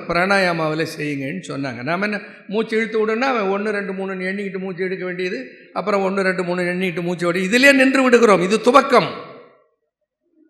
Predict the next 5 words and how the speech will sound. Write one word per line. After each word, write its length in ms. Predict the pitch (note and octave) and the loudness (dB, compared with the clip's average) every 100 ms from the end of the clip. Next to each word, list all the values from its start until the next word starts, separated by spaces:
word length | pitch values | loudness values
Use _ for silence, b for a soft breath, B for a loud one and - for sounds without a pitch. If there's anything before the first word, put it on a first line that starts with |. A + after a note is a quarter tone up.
| _ _ _ _ | _ _ _ _
கவனிக்க 540 | C#3+ F3+ A#3+ E4 D#4+ C#4+ | 6 8 8 6 4 6
வேண்டியது 420 | B3+ A#3 A3 F#3+ | 8 8 6 4
எதை? 240 | F#3+ F#3 A3+ A#3+ | 4 4 2 0
மூச்சை. 480 | F#3 A3 B3+ - A#3+ F3+ | 0 0 0 -2 -4 0
மூச்சைன்னா 560 | A3+ C4 C4 A#3+ D4+ | 0 2 0 2 2